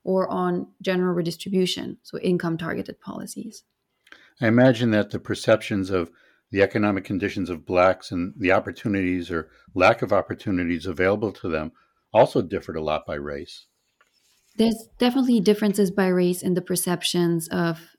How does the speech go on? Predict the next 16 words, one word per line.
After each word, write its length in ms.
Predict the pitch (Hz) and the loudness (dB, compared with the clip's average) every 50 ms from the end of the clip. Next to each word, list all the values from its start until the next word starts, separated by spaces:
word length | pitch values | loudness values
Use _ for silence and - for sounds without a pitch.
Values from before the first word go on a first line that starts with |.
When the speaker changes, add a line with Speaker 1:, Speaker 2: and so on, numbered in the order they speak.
| _ _ - - | _ _ -16 -8
Speaker 1:
differences 600 | - 190 180 - 185 180 165 - - 170 165 165 | -4 -4 -2 -2 -2 -2 -2 -2 -4 -4 -2 -2
in 100 | 175 175 | -2 -2
economic 460 | 170 170 170 175 175 175 175 175 - | -2 -2 -2 0 0 0 -2 -2 -4
opportunities 960 | 175 - 190 175 - - 220 202 202 196 196 202 196 190 185 185 180 180 - _ - | -8 -8 -8 -6 -4 0 0 2 2 2 0 0 0 0 0 0 -2 -4 -8 _ -4
and 240 | 180 175 170 165 - | -2 0 0 -2 -2
outcomes. 580 | 180 180 170 170 - - 185 180 175 180 - - _ - - - _ _ - | -4 -6 -6 -6 -6 -8 -6 -4 -4 -4 -6 -10 _ -20 -20 -20 _ _ -14
So 120 | - 214 - | -8 -6 0
in 160 | - 196 180 | 0 2 4
general, 500 | 202 202 196 202 220 226 247 269 294 285 - - - _ | 4 4 4 4 2 2 0 0 -2 -2 -6 -14 -14 _
white 280 | - 190 190 190 196 202 | 0 2 2 2 2 2
respondents 560 | 196 196 - - 185 185 190 190 202 196 196 | -2 -2 -2 -2 0 0 0 0 -2 -2 -4
tend 260 | - - 185 180 170 | -4 -2 -2 -2 -2
to 140 | - 185 175 | -2 -4 -6
perceive 560 | - 180 175 - - 180 180 180 180 180 - | -6 -6 -8 -6 -2 0 2 2 0 0 -2
that, 360 | - 180 175 175 165 170 - - _ _ _ _ _ _ _ - | -2 0 0 0 0 -4 -8 -16 _ _ _ _ _ _ _ -4
um, 360 | 175 170 165 170 - - | -2 0 0 -2 -4 -8